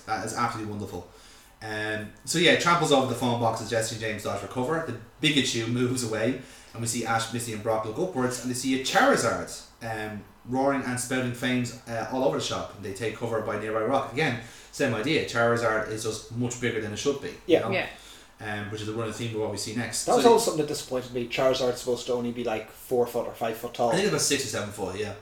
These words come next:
Speaker 2: No,
Speaker 1: Yeah.
Speaker 2: it's, it's only supposed to be about five foot.
Speaker 1: It's not, yeah, it's, it's
Speaker 2: So
Speaker 1: the, yeah, it's not
Speaker 2: you'd
Speaker 1: that
Speaker 2: ha-, you'd have your thoughts of, like, any adult would be, like, be
Speaker 1: Hmm.
Speaker 2: able to ride on it, and no, no, it's about the height of you.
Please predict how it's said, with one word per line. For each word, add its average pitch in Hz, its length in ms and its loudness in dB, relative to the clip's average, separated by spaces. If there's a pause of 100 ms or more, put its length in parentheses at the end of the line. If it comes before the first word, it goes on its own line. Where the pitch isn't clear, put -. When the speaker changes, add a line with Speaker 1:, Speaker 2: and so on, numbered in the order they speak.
(200)
Speaker 2:
No, 165 160 10
Speaker 1:
Yeah. 151 80 10
Speaker 2:
it's, 147 160 0
it's 151 200 0
only 151 220 2
supposed 131 240 -6
to 139 60 -2
be 131 60 2
about 127 180 0
five 127 200 0
foot. 139 220 -6 (180)
Speaker 1:
It's 175 160 -2
not, 247 200 2
yeah, 185 240 8
it's, - 160 0
it's 131 160 -2
Speaker 2:
So 143 80 6
Speaker 1:
the, 127 280 6
yeah, 135 280 2
it's - 100 -8
not 156 100 -2
Speaker 2:
you'd 156 120 6
Speaker 1:
that 156 180 8
Speaker 2:
ha-, 156 60 2
you'd 156 100 10
have 160 220 8
your 139 100 0
thoughts 147 300 6
of, 120 100 -2
like, 120 340 0 (1400)
any 135 240 2
adult 123 280 0
would 117 120 -4
be, 120 80 -4
like, 113 460 -6 (600)
be 156 120 2
Speaker 1:
Hmm. 156 60 4
Speaker 2:
able 117 140 2
to 113 80 -8
ride 123 260 4
on 127 160 4
it, 113 120 -4
and 120 160 -4
no, 123 200 0
no, 127 160 0
it's - 160 -6
about 110 260 -8
the - 160 -16
height 117 240 -4
of 104 80 -10
you. 104 200 -4